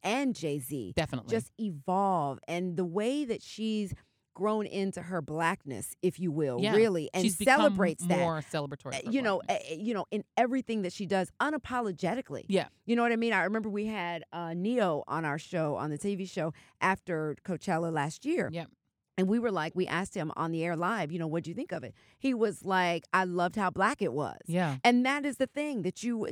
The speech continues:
Speaker 1: that you, there's just no
Speaker 2: That's
Speaker 1: denying.
Speaker 2: the difference between new Beyonce and old Beyonce. Is new
Speaker 1: Yes.
Speaker 2: Beyonce is blackety black, black, black.
Speaker 1: Oh, like fist in the air.
Speaker 2: Fist in the air, which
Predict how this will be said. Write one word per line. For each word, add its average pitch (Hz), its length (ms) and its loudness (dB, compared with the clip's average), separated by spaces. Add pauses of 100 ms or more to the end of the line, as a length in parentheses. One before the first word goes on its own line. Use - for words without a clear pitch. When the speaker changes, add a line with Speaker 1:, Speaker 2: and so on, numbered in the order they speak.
Speaker 1:
that 214 260 -6
you, 240 140 -6
there's 240 240 0
just 240 200 -16
no 208 200 -4
Speaker 2:
That's 202 100 -2
Speaker 1:
denying. 247 200 2
Speaker 2:
the 269 60 4
difference 214 200 0
between 190 320 0
new 175 160 2
Beyonce 160 320 0
and 139 120 -2
old 135 200 -2
Beyonce. 113 400 -10
Is - 0 -
new 185 60 -6
Speaker 1:
Yes. 247 220 6 (120)
Speaker 2:
Beyonce 208 220 2
is 143 100 0
blackety 190 440 2
black, 226 280 2 (100)
black, 165 220 -4 (260)
black. - 20 -20
Speaker 1:
Oh, 226 320 6
like 160 320 -2
fist - 380 -2
in 190 160 0
the 170 140 -2
air. 160 180 4
Speaker 2:
Fist 226 240 4
in 220 80 2
the 190 160 -2
air, 151 320 0
which 214 160 2